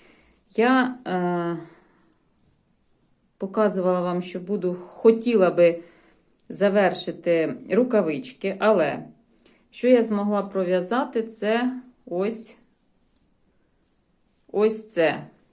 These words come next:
І вже вчора, е, в'язала пальчик ввечері, і вже мені так нічого не хотілося робити, то я вирішила, хотіла хоча б одну рукавичку завершити, але не було, о, сили, я просто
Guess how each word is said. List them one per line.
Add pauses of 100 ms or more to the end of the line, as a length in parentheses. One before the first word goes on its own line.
(1600)
І
вже
вчора, (500)
е,
в'язала (160)
пальчик
ввечері,
і
вже
мені
так
нічого
не
хотілося
робити,
то
я
вирішила,
хотіла
хоча
б
одну (460)
рукавичку
завершити,
але
не
було, (360)
о,
сили,
я
просто